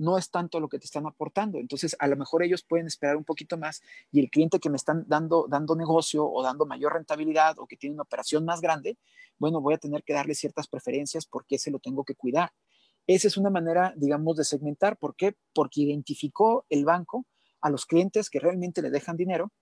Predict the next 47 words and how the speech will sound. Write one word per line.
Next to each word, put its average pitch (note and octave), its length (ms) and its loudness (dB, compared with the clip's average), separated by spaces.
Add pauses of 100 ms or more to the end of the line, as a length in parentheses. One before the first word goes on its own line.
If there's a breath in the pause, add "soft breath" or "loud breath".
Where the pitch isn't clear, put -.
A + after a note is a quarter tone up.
(380)
de C#3 140 0
los C3+ 160 0
que C3 300 0
a C3+ 100 -2
lo C3 80 0
mejor C#3 240 2
otros E3+ 240 0
que B2+ 120 -4
no C#3 120 -4
les D#3+ 140 0
dejan D3+ 240 -6
tanto C#3 300 -6
dinero. F#3+ 360 2 (1300)
Eventualmente A3 720 4
alguien E3 400 0 (340 soft breath)
que D3 120 -2
lo C#3+ 80 0
manden F#3+ 240 -2
a D#3 40 -2
una F#3+ 220 -2
cola, D#3 400 2 (220)
que C3 140 -6 (160)
ya D3 180 4
saben D3+ 240 -10
que - 80 -8
últimamente C#3 440 -6
ha - 20 -6
sido D3 160 0
casi C#3+ 220 0
de - 60 -2
cuatro C#3 360 0
horas, C#3 160 0
de B2 80 -8
tres C#3+ 240 -6
horas, C3+ 180 -4
bueno, C3 240 -10
larguísimas, C3 640 -4
¿no? - 200 -8 (500 soft breath)
Este, C#3+ 760 0
que D#3 120 2
te D#3+ 140 2
manden G3 420 4
a C3 80 -6
hacer E3+ 200 2
una F3+ 200 0
cola D#3+ 400 2
larguísima F3+ 680 -2